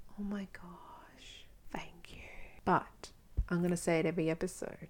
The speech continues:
If I ever mention follow, don't let anyone tell you what to do. You do what you wanna do, okay?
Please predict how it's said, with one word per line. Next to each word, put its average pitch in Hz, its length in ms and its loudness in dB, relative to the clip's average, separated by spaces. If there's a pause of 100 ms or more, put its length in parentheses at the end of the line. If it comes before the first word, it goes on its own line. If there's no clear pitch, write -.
(280)
If - 140 -4
I 175 120 6
ever 170 220 4
mention 165 380 2
follow, 165 540 4 (380)
don't 190 200 8
let 202 120 8
anyone 185 380 6
tell 175 160 0
you 160 140 4
what 156 160 2
to - 80 -4
do. 151 340 -2 (120)
You 175 120 6
do 170 160 6
what 165 140 8
you 160 200 4
wanna 160 220 2
do, 156 140 2
okay? 170 500 0